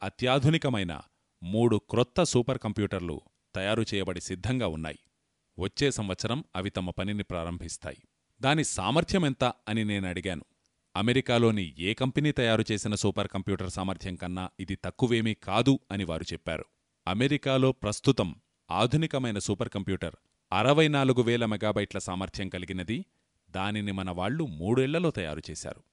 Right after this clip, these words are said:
మీరు తెలుసుకోవలసిన విషయం మరొకటి ఉంది. అదే సిఎస్ఐఆర్ యొక్క మరొక అనుబంధ సంస్థ డిఆర్డీఓ, డిఫెన్స్ రీసెర్చ్ డెవలప్‌మెంట్ ఆర్గనైజేషన్.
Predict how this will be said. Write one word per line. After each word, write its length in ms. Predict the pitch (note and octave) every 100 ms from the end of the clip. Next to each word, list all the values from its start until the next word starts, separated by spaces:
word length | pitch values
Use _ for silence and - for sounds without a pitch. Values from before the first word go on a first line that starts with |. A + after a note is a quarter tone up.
| _ _ D2+
మీరు 280 | G2 A2+
తెలుసుకోవలసిన 800 | A2+ G#2 A2+ C#3+ C3+ A#2+ A2+ G#2+
విషయం 400 | G2+ F#2+ A2+ G2+
మరొకటి 360 | E2 G#2+ B2+ A#2
ఉంది. 320 | F2 D2+ D2+ -
అదే 260 | G2+ B2+ E3
సిఎస్ఐఆర్ 640 | - A2 A2+ - G#2 G#2
యొక్క 240 | G2+ F#2+ F#2+
మరొక 360 | D#2+ F2 -
అనుబంధ 480 | C3 F#2+ G#2+ A#2 A2+
సంస్థ 380 | A#2 G2 - - D#2+ C2 _ E2
డిఆర్డీఓ, 640 | G#2 A#2 A#2 F2+ D2+ C#2 _ _ _
డిఫెన్స్ 540 | C#2+ G2+ B2 D3+ - F#2+
రీసెర్చ్ 440 | G2 B2+ A#2 D#2+
డెవలప్‌మెంట్ 580 | E2 E2+ G#2 - B2 - -
ఆర్గనైజేషన్. 720 | F2 E2 E2 D#2 D2+ - D2+